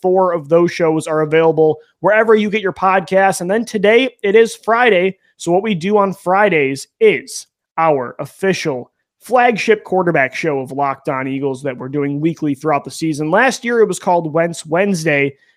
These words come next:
Now it is called Locked On Q B one. Each week we go into,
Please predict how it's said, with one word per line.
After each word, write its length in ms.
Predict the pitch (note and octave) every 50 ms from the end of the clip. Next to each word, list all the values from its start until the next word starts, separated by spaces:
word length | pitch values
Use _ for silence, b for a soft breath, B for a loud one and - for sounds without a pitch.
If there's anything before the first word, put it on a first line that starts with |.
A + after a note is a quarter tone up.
| _
Now 360 | - D#3 D#3+ E3+ F3+ F#3+ F#3+ F#3+
it 160 | F3+ E3+ F3
is 160 | E3+ D#3 -
called 580 | - - - D#3+ D3 C#3 C3 B2+ B2+ B2+ B2+ _ _ _ _ _
Locked 460 | - - D3 D3+ D#3 D#3+ D#3 - - - -
On 400 | - E3+ D#3 D3+ D3 D3 D3 D3
Q 240 | - - - F#3+ G3
B 100 | G3 G3+
one. 480 | F#3+ E3+ F3 E3+ E3+ E3+ E3+ E3 D#3 D#3+ _
Each 300 | - G3+ G#3 - - -
week 240 | E3+ F#3 G3 G3 -
we 120 | - E3+ E3
go 240 | C#3+ E3+ E3 E3 E3+
into, 440 | F#3+ G3 F3 - G#3 G#3 G#3+ G3+